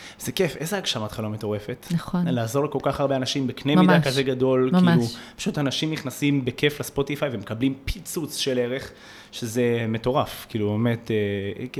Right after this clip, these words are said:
Speaker 1: כיף, כיף לנו להזין אתכם בת-, בתכנים טובים ו-, ולתת לכם, אה, עצות וטיפים וכלים, כי אנחנו יודעים, אנחנו יודעים, אני מהמקום של המתבגרים, היא מהמקום של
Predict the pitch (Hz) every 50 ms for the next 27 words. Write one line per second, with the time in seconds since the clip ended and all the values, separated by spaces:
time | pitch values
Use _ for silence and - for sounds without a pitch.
0 | - - - 180 175 - - - - 151 151 - 190 175 156 139 127 117 117 131
1 | 143 151 147 - 131 110 110 - - 120 120 113 - - 123 123 135 139 - 131
2 | 120 127 135 131 120 110 113 104 98 95 107 104 101 101 - - 127 127 135 -
3 | - 135 120 113 - - - - - - - - - - - 131 - - 151 147
4 | - 120 127 123 - 131 127 - 147 139 117 117 107 - 120 120 143 151 147 -
5 | 139 117 - - 143 139 139 135 131 165 147 190 196 190 170 143 135 - - 139
6 | 131 127 160 147 139 147 160 156 147 143 - 151 151 - 151 143 139 127 123 120
7 | 120 123 120 123 135 143 139 139 143 139 143 139 127 123 - 139 135 131 - 139
8 | 127